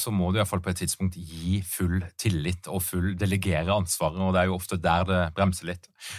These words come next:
Og så, og så merker jeg noen ledere, som, eller gründerledere, de har en tendens til å kreve det samme av sine ansatte som de krever av seg selv, til tross for at de har jo et helt annet insentiv for å stå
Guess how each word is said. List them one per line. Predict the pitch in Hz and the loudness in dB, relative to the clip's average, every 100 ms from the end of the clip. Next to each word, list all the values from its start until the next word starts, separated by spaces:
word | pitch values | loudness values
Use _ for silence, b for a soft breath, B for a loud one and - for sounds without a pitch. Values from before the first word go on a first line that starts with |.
| B | B
Og | 135 | 4
så, | 190 | 4
og | - - | 4 4
så | 247 | 4
merker | - - | 4 4
jeg | 190 | 4
noen | 196 180 | 6 6
ledere, | 175 117 117 156 | 4 4 2 2
som, | - 139 | 2 2
eller | 151 151 120 | 2 2 4
gründerledere, | 123 117 120 120 143 220 - b b | 4 6 4 4 2 0 -4 b b
de | - 107 160 143 | -6 2 2 4
har | 101 | 2
en | 123 | 2
tendens | 160 104 101 - | 2 2 2 -2
til | - 143 - | 0 -2 -2
å | |
kreve | - - - 190 98 80 113 | -4 -2 0 2 0 0 -2
det | 143 | 0
samme | - 156 98 85 | 0 0 0 0
av | |
sine | 110 110 - | 2 0 2
ansatte | 98 82 113 123 | -2 -2 -6 -6
som | 143 | -4
de | 139 | -4
krever | - - 139 95 | -4 -4 -4 -2
av | 98 | -2
seg | 185 | -2
selv, | - 320 196 - - - - | -4 -4 -4 -8 -20 -20 -8
til | - - | -4 -2
tross | 123 - | 0 0
for | 170 170 | 0 0
at | 147 | 0
de | 139 | 2
har | 160 135 | 2 0
jo | |
et | - | 0
helt | 170 185 - | -2 0 -2
annet | 127 143 | -2 -2
insentiv | 143 170 156 160 196 165 | 0 0 -2 -2 -4 -4
for | - 135 - | -2 -2 0
å | 135 | 0
stå | - 139 | 2 0